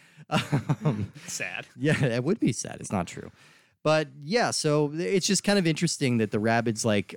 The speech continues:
Speaker 1: are pretty much not on our radar at all, but they're considered big enough at least to pair up with Mario,
Speaker 2: Yeah.
Speaker 1: a character who is on our radar.
Speaker 2: Mm-hmm.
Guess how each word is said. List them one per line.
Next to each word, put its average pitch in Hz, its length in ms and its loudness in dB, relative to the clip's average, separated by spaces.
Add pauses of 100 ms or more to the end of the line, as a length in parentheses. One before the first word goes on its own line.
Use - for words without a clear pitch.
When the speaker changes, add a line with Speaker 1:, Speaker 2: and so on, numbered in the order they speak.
Speaker 1:
are 120 180 2
pretty 180 280 0
much 151 220 0
not 110 260 2
on 101 100 2
our 101 360 0
radar 104 500 2
at 92 140 -4
all, 92 360 0
but 104 220 0
they're 92 160 2
considered 98 540 -2
big 92 160 0
enough 87 320 2
at 87 120 2
least 87 280 -2
to 87 220 -2
pair 85 280 0
up 85 220 -2
with 87 180 0 (240)
Mario, 85 480 0
Speaker 2:
Yeah. 92 60 0
Speaker 1:
a - 20 0
character 98 340 -2
who 120 120 -2
is 196 180 0
on 131 100 2
our 69 100 -6
radar. 73 360 -4
Speaker 2:
Mm-hmm. 117 140 -6